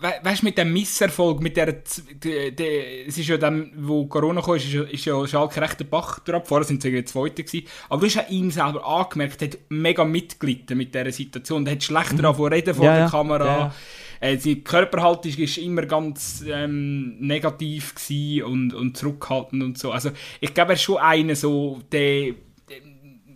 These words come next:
Speaker 1: du, du siehst es ihm an, ob sein Team erfolgreich ist oder
Speaker 2: Ich glaube,
Speaker 1: nicht.
Speaker 2: er ist schon so einfach, er ist, er ist ein emotionaler, ähm,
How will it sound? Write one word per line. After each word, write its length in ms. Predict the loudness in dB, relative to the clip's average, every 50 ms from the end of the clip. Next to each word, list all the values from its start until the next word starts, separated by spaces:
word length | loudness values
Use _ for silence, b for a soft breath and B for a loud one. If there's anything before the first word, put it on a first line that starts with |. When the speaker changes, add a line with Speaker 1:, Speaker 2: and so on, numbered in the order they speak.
| -20 _ _ -20 -14 -8
Speaker 1:
du, 180 | -4 -2 -2 -2
du 260 | -2 -4 -8 -6 -6 -4
siehst 360 | -2 -2 0 0 0 -2 -2
es 60 | -2
ihm 100 | -2 0
an, 500 | 4 6 8 8 8 8 6 4 2 0
ob 220 | 0 0 0 -2
sein 180 | -4 -8 -8 -6
Team 200 | -6 -4 -2 -2
erfolgreich 520 | -2 0 0 0 0 0 -2 -4 -4 -4
ist 80 | -4 -4
oder 80 | -4 0
Speaker 2:
Ich 60 | 4
glaube, 240 | 6 6 6 6 4
Speaker 1:
nicht. 80 | 4
Speaker 2:
er 140 | 4 2 2
ist 100 | 2 4
schon 120 | 4 4
so 140 | 6 8 6
einfach, 380 | 6 6 6 2 2 0 -2 -2
er 160 | 0 2 2
ist, 180 | 2 0 -2 -6
er 160 | -4 -4 -4
ist 140 | -2 0 0
ein 120 | 0 2
emotionaler, 1080 | 2 2 2 2 2 2 2 2 4 4 4 4 2 2 2 2 2 2 2 2 0 -2 -4
ähm, 540 | -2 -2 0 0 -2 -2 -4 -4 -6 -8